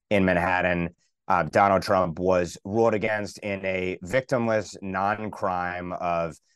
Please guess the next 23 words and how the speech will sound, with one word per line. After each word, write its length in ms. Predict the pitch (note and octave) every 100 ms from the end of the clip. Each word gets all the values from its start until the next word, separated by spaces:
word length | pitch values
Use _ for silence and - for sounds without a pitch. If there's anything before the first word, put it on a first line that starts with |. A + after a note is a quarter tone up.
| _ _
uh, 200 | F2+ E2+
purportedly 1120 | E2 G2+ - G#2+ G#2 G2+ F#2+ F#2 F2+ F2+ F2 E2+ _ _ _
not 180 | F#2+ B2+
being 200 | C#3 A#2+
honest 420 | G#2 A2 G#2+ G2
in 80 | F#2+
terms 220 | F#2+ F#2
of 40 | D#2+
valuations 600 | F#2 F#2+ F#2 F#2 F2 E2+
of 160 | F2
properties 720 | - B2+ A2 G#2+ G#2 G2+ G2 F2
used 520 | F#2 F#2 F#2 F#2 -
in 420 | F2 E2+ E2 D2
getting 260 | E2+ E2 D#2+
financing. 640 | G#2+ G#2+ G#2 F#2+ G2+ F#2
But 140 | E2
of 100 | E2+
course, 380 | - G#2 F#2 - _ _ _ _ -
the 60 | E2
banks 340 | E2 G2 F#2
extended 460 | G2 - A2 G#2+ F#2
the 80 | G2+
financing 1000 | G2 G2 G2 F#2+ F#2 F#2+ F#2+ F#2 F#2